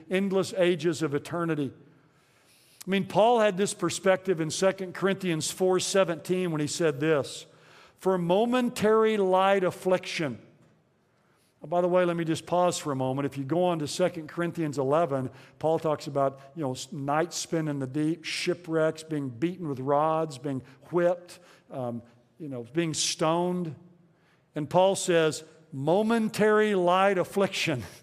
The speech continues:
<laughs> is producing for us an eternal weight of glory, far beyond all comparison. While we look not at the things that are seen, but the things which are not seen. For the things which are seen are temporal, but the things which are not seen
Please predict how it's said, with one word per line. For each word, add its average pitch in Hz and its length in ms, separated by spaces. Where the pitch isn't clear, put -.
<laughs> - 460
is 165 140
producing 196 680
for 190 260
us 180 360
an 180 120
eternal 180 480
weight 175 220
of 147 100
glory, 156 560
far 208 320
beyond 202 400
all 185 180
comparison. 147 760
While 165 120
we 170 120
look 190 220
not 196 240
at 233 120
the 226 100
things 220 380
that 214 100
are 202 100
seen, 156 500
but 151 120
the 156 140
things 160 320
which 165 160
are 156 80
not 151 240
seen. 123 320
For 139 100
the 127 120
things 180 280
which 196 200
are 185 80
seen 185 320
are 160 80
temporal, 135 600
but 139 140
the 143 100
things 170 320
which 170 160
are 160 100
not 151 300
seen 123 460